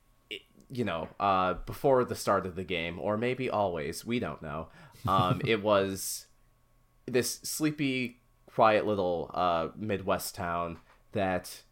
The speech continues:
Speaker 1: has, like, a couple, uh, tourist spots. Like, there, there's a park,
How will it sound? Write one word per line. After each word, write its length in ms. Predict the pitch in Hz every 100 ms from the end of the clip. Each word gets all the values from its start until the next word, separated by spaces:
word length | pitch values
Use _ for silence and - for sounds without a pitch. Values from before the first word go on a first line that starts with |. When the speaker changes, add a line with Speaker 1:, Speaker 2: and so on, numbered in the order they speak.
| _ _
Speaker 1:
has, 200 | - 117
like, 140 | 123 113
a 60 |
couple, 560 | 110 135 117 110 95 90
uh, 240 | 92 87 82 -
tourist 520 | - 107 95 87 - - _ _ _ _ -
spots. 640 | - - 98 90 - -
Like, 220 | 95 85
there, 160 | 92 87
there's 300 | 85 87 -
a 280 | 85 78 80
park, 520 | - 113 101 101 -